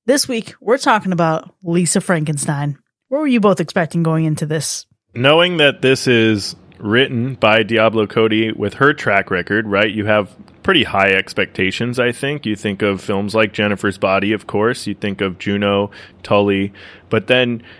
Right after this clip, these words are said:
Speaker 2: you throw Zelda Williams in the mix, and I think that's where the uncertainty lies, right? This is Zelda's directorial debut, so we don't really know what to expect.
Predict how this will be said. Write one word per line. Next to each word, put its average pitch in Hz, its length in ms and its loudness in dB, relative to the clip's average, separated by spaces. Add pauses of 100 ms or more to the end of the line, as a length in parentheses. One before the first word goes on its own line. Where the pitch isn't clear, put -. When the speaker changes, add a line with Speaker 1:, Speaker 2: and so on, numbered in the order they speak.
(100)
Speaker 2:
you 120 180 -2
throw 123 800 2 (300)
Zelda 113 460 4
Williams 117 600 2
in 113 240 -4
the 101 80 -2
mix, 117 640 0
and 110 180 -2
I 117 60 2
think - 320 -2
that's 107 500 0
where 120 520 4
the 110 180 0
uncertainty 113 720 -2
lies, 151 520 0
right? 147 380 0
This 131 220 0
is 123 260 2 (420)
Zelda's 123 640 0
directorial 117 800 2
debut, 104 800 0
so 110 500 2
we 113 140 0
don't 123 240 0
really 120 280 2
know 107 440 0 (360)
what 98 420 0
to 135 140 2
expect. - 760 -2